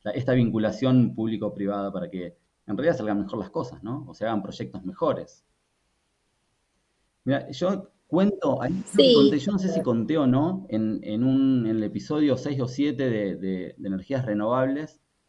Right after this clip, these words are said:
Speaker 1: cuando yo estaba en Lobos, que estaba como secretario en Lobos, em, me acuerdo que queríamos instalar termotanques solares ahí. ¿no? Entonces, eh,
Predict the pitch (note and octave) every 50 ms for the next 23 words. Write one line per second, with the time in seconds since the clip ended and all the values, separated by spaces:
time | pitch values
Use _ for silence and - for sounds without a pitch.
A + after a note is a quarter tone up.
0 | _ _ _ - G2 G2+ G2 - C3 B2+ C3+ C#3 C#3 C3+ B2+ B2+ D3 D#3 D3 C#3
1 | C#3+ C#3+ D3+ C#3+ - - - F#2+ F#2+ G#2+ A2+ A#2 G#2+ G#2 G2+ F#2+ - F#2+ G2 G2
2 | F#2+ B2 B2 A#2+ A#2+ A#2+ B2 C#3 C#3+ C#3 B2+ B2 B2+ C3+ C3+ - - _ _ -
3 | _ _ _ _ _ _ _ _ _ _ _ _ - A2 G#2+ G#2+ A2 A2 G#2+ G#2+
4 | A2 A2 G#2+ G#2+ - - A2+ A2 A2 - D3+ D3 D3 C3 - D3 D3+ C#3 D#3 B2+
5 | C3 C3 C3+ C3 B2+ A#2+ A#2+ C3 C3 - B2 A2 G#2+ G2+ F#2+ A#2+ B2 B2 A#2 -
6 | - G#2 F#2+ F#2 F#2 F#2 - - - _ _ _ _ _ _ _ _ - - G2
7 | F#2+ F2+ E2+ _ _ _ _ - A2 C3+ E3+ F#3 - - G#2 G#2 A#2 C3+ C3 B2+
8 | D#3 D#3 D#3 - - _ _ _ _ _ _ _ _ _ _ _ - G#2 G#2 G#2
9 | G#2 - - - -